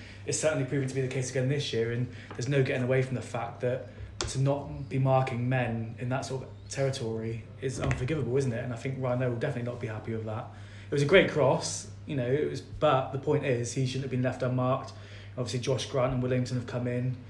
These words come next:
you're sort of hoping that things might improve in that way, but they're still letting in really cheap goals, and it is frustrating to watch. And, you know, Chris has been <laughs> to the away games recently, I've not, so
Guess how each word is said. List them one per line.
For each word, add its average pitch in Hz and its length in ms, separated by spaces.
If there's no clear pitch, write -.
you're 123 100
sort 139 200
of - 40
hoping 123 440
that 123 200
things 131 200
might 131 140
improve 127 320
in 123 80
that 135 160
way, 131 160
but 139 100
they're 135 80
still 139 180
letting 135 220
in 127 140
really 131 180
cheap 135 260
goals, 131 280
and 120 80
it 131 60
is 127 100
frustrating 127 420
to 123 100
watch. 127 300
And, 123 160
you 120 80
know, 120 60
Chris 139 160
has 123 100
been 147 140
<laughs> - 20
to - 120
the 135 80
away 127 200
games 123 240
recently, 135 260
I've 123 220
not, 131 300
so 123 260